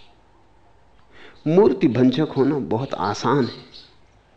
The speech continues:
क्योंकि उसके लिए कोई संवेदनशीलता तो नहीं चाहिए। मूर्तियों को तोड़ देना बहुत आसान है, क्योंकि उसके लिए कोई हृदय की गहराई तो नहीं चाहिए। मूर्ति में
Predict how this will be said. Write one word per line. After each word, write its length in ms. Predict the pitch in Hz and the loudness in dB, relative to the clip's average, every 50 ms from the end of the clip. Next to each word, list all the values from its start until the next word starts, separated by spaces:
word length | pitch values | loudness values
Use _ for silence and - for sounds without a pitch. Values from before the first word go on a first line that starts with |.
| _ _ _ - - _ - - - - - _ _ - - - - - - - _ 740 740 740 _ - - - - _ _ _ - - - - - - - - - | _ _ _ -20 -20 _ -20 -20 -20 -20 -20 _ _ -20 -20 -20 -20 -20 -20 -20 _ _ _ _ _ -20 -20 -20 -20 _ _ _ -20 -20 -20 -20 -20 -20 -12 2 2
क्योंकि 220 | 165 143 131 143 | 2 4 4 2
उसके 300 | 147 147 147 - - 156 | 0 0 -2 -2 -4 0
लिए 140 | 139 139 135 | 2 2 2
कोई 220 | 135 135 127 120 | 4 2 2 2
संवेदनशीलता 1000 | 107 - - 117 110 104 117 117 117 113 113 113 - - 120 117 107 101 - 101 | 0 -4 -4 -4 -2 -2 -2 -2 -2 -2 -4 -4 -4 -4 -4 -4 -4 -4 -6 -8
तो 140 | 104 - 104 | -8 -8 -8
नहीं 240 | 101 92 92 98 98 | -8 -8 -8 -10 -10
चाहिए। 460 | - 80 - 95 - - - - - _ _ _ - _ _ - - - - - - - | -10 -12 -14 -16 -18 -20 -20 -20 -20 _ _ _ -20 _ _ -20 -20 -20 -20 -12 -4 2
मूर्तियों 480 | 156 170 202 196 190 - 220 220 208 | 6 6 6 6 6 4 6 6 6
को 140 | - - 165 | 6 4 2
तोड़ 280 | 156 - - 165 165 160 | 2 4 4 4 4 6
देना 300 | 156 175 170 165 151 139 | 4 4 4 4 4 2
बहुत 340 | 131 135 135 143 151 - 90 | 2 2 2 2 2 0 0
आसान 400 | 123 131 127 - 135 147 143 131 | -2 -2 0 0 0 0 0 -2
है, 140 | 110 - - - - _ _ _ - - - - - _ _ _ _ _ _ _ _ _ - - - - - - - - - - - - | -6 -12 -18 -20 -20 _ _ _ -20 -20 -20 -20 -20 _ _ _ _ _ _ _ _ _ -20 -20 -20 -20 -20 -20 -20 -20 -20 -20 -2 4
क्योंकि 260 | - 185 180 185 175 | 6 6 6 8 6
उसके 260 | 170 165 170 - - | 6 6 4 2 2
लिए 200 | 160 147 147 143 | 2 4 2 0
कोई 260 | 127 143 139 127 107 98 | 2 2 2 2 2 0
हृदय 280 | 117 123 123 131 131 | -2 0 2 2 2
की 180 | 127 - 123 110 | 0 0 -6 -4
गहराई 380 | 101 98 87 85 87 87 101 | -4 -4 -4 -4 -4 -6 -6
तो 140 | 117 - 143 | -4 -2 -2
नहीं 180 | 147 143 139 139 | -2 -2 -2 -6
चाहिए। 280 | - 123 123 113 - - _ _ _ _ _ _ _ _ _ _ - - - - - - _ - - - - - - - 101 | -8 -10 -14 -16 -18 -20 _ _ _ _ _ _ _ _ _ _ -20 -20 -20 -20 -20 -20 _ -20 -20 -20 -20 -20 -14 -6 -2
मूर्ति 540 | 117 123 127 151 196 202 196 - 214 165 | 2 4 6 8 6 6 4 2 2 4
में 340 | 120 98 90 - - - - | 4 4 0 -4 -10 -18 -20